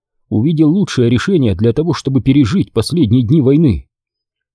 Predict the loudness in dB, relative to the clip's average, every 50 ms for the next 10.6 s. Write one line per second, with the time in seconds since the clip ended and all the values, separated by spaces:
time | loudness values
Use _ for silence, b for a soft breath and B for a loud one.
0 | _ _ _ _ _ _ _ _ _ _ _ _ _ _ _ _ _ _ _ _
1 | _ _ _ _ _ _ _ _ _ _ -4 -2 0 0 0 2 2 0 -2 -2
2 | -2 -2 -2 -2 -2 -2 -2 0 -2 -2 -4 -8 -8 _ _ _ _ _ _ _
3 | -10 -4 -2 0 2 2 2 2 2 2 0 -2 -2 -6 -8 -10 -10 _ _ _
4 | _ _ _ _ _ -4 -2 -2 0 0 -2 -2 -2 -4 -4 -4 -2 -2 0 0
5 | 2 2 2 0 -2 -2 -2 -2 -2 -4 -4 -2 -2 0 2 0 0 0 -2 -4
6 | -4 -4 -6 _ _ _ _ _ _ _ _ -4 -2 -2 -2 -2 -4 -6 -4 -4
7 | -6 -2 0 0 0 0 0 -2 -2 0 0 -2 0 0 0 0 0 0 0 0
8 | 0 0 -2 -2 -2 -4 -6 -8 -12 _ _ _ _ _ _ _ _ _ _ _
9 | _ _ _ -4 -2 0 2 2 2 2 0 0 -2 -6 -6 -4 -4 -2 0 0
10 | 0 0 0 -2 -2 -2 -2 -2 -2 -4 -6 -8